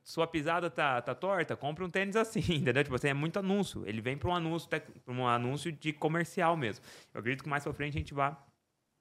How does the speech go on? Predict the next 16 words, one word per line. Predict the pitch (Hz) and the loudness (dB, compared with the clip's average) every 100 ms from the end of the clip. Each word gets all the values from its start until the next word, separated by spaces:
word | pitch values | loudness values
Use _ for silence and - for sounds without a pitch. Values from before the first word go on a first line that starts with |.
| 139 | -2
ter | 143 | 2
esses | 151 147 | 2 0
dados | 120 127 131 | 0 2 0
muito | 143 139 | -6 -4
mais | 135 135 | -2 -2
centralizados | - 147 139 127 120 117 110 127 | -4 -8 -6 -8 -2 0 0 -2
em | 127 | -4
nós, | 139 113 143 147 | 2 4 4 2
nós, | 113 131 160 - - - _ | 0 2 0 -6 -20 -20 _
o | - | -2
usuário, | 135 156 127 113 123 151 120 - _ _ | 0 0 0 0 2 2 -2 -8 _ _
ser | - 143 | 0 2
o | 143 | 2
centralizador | - 139 139 127 120 107 113 | 0 0 0 2 0 2 0
dos | 104 104 | -2 -2
dados, | 98 98 117 151 | 2 2 0 -6